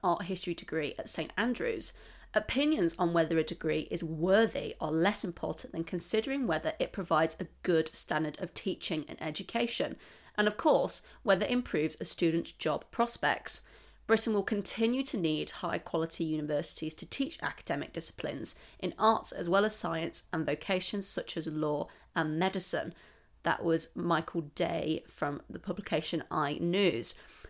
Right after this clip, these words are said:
I found this piece really insightful, as Day's opinion is probably near where I fall on this discussion.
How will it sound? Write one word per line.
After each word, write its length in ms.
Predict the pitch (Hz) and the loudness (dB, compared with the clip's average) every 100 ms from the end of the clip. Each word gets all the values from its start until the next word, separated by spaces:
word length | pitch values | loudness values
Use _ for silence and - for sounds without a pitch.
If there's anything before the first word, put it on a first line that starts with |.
| - _ - - | -20 _ 4 10
I 160 | 226 | 10
found 300 | - 466 339 | 10 8 8
this 140 | 269 - | 8 2
piece 260 | 254 208 | 2 2
really 480 | 175 175 190 190 180 | 2 4 8 10 8
insightful, 640 | 175 165 175 143 - 127 - _ _ - | 6 4 2 0 -2 -6 -8 _ _ -4
as 140 | 170 | 2
Day's 260 | 214 226 262 | 6 6 6
opinion 320 | 277 247 233 | 0 0 0
is 100 | 196 | -2
probably 440 | - 208 196 190 | 2 4 4 2
near 440 | 190 190 185 196 208 | 2 4 6 6 6
where 120 | 175 | 4
I 100 | 165 | 4
fall 480 | - 175 165 156 - | 4 6 6 4 2
on 180 | 165 147 | 0 0
this 140 | 156 | -4
discussion. 600 | - - 139 - 131 87 | -6 -4 -4 -2 -4 -6